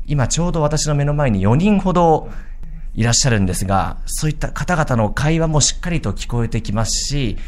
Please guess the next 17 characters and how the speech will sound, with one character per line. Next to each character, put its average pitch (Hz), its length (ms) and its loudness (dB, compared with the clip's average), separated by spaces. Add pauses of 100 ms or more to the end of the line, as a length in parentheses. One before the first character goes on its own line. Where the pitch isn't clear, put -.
(140)
か 196 140 -4
つ 185 100 -2
私 151 340 0
の 151 100 4
耳 143 240 4
に 135 120 6
は 107 120 4
今、 104 480 2 (280)
夜 117 260 2
遊 135 80 -2
び 113 80 2
さ 101 120 0
ん 90 100 0
の 87 100 0
曲 92 280 -4
が 90 340 -2 (280)
非 - 200 -6